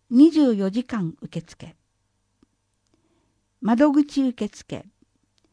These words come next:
予約専用ピーシーを使い、職員がオンライン予約を補助します。場所、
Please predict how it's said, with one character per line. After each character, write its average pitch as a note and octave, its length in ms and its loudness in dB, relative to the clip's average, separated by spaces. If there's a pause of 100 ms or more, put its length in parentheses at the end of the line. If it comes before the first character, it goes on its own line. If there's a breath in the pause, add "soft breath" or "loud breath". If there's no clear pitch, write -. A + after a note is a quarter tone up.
(480)
予 B3 160 2
約 D#4 260 -2
専 D4+ 360 4
用 D4+ 200 4
ピ C#4+ 220 0
ー C#4+ 40 -2
シ C#4 260 -6
ー B3 80 -2
を A3 60 -6
使 - 320 -14
い、 D3+ 120 -10 (400)
職 A#3+ 340 -4
員 C#4+ 220 4
が F#3 260 -6 (120)
オ C#4 140 6
ン D4 120 8
ラ D4 160 2
イ D4 100 6
ン C#4 120 6
予 C#4 140 2
約 A#3+ 320 -2
を E3+ 100 -4
補 A3+ 180 -4
助 G3 140 -4
し - 160 -14
ま C#3+ 120 -10
す。 - 320 -20 (880)
場 A3 140 -6
所、 B3 300 -6